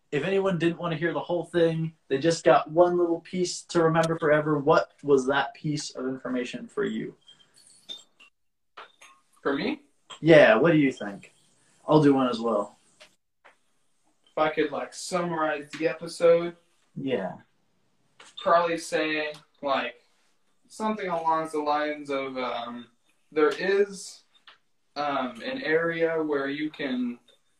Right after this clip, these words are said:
Speaker 2: yo-yo the way you want and compete. And everyone can just yo-yo the way you want, but this is how I yo-yo. I have ways of yo-yoing. You got ways of yo-yoing.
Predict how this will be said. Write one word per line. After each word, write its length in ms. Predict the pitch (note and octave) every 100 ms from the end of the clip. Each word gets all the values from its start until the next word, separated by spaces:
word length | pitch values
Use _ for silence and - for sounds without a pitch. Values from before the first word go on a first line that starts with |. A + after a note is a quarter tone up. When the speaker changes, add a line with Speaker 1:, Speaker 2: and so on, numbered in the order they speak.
| _ _ _
Speaker 2:
yo-yo 440 | C#3+ D3 D#3 D#3 D#3
the 120 | C#3
way 220 | C#3+ D3+
you 180 | D3 C3+
want 380 | C3 C#3+ E3+ E3+ -
and 300 | D3 D#3 E3
compete. 560 | D#3 C#3 - F3 G#3 _ _ _ _ _ _ _ _ _ _ _ _ _ - - -
And 680 | D3 D3 C#3+ C#3+ C#3 C#3 C#3 - _ _ _ _ _ _ C#3+
everyone 580 | F3 E3+ E3+ F3 F3
can 240 | F3+ F3 E3
just 320 | D3+ D3+ - _ _ _ -
yo-yo 540 | D#3 F3 F3+ F3+ F3
the 140 | E3+ E3
way 220 | F3 F3
you 180 | E3+ E3+
want, 420 | F3+ G#3 A3 -
but 220 | D3+ D3+
this 180 | F3 F3
is 120 | F3
how 240 | E3+ D#3+ D#3
I 200 | F3 G3
yo-yo. 560 | G3 G3+ G#3 G#3 G#3 _ _ _
I 200 | C3+ F3
have 260 | F3+ - D3+
ways 260 | E3+ E3+ E3+
of 120 | E3+
yo-yoing. 600 | F3 F3+ F3+ F3+ F3+ D#3
You 140 | D#3+ F3+
got 300 | G3+ - F3
ways 240 | F3+ F3
of 100 | E3
yo-yoing. 600 | F3+ F3+ F3+ F3+ F#3 F#3+